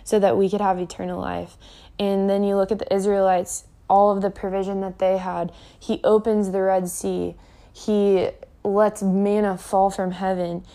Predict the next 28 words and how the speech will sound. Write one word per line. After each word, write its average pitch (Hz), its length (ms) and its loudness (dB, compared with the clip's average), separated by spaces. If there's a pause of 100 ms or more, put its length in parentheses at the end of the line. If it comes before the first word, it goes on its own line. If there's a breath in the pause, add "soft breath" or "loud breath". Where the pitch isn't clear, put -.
He 214 180 -2
gives 196 340 0
them 196 200 -2
quail. 185 380 2
He 185 280 -4
gives 190 280 -2
them 196 180 -2
water 190 320 -2
from 190 200 -8
a 185 80 -4
rock. 180 340 -4
He - 120 -12
gives 202 320 -2
them 208 240 -4
all 196 160 0
of 190 100 -2
these 185 180 -6
things. 185 340 -6 (480 loud breath)
And, 196 400 0 (640 soft breath)
um, 190 580 -4 (880)
the, 196 500 2
the 190 400 -2
point 240 300 0
of 208 200 0
all 214 220 6
of 196 120 2
it 185 360 0 (400 soft breath)
is 185 560 0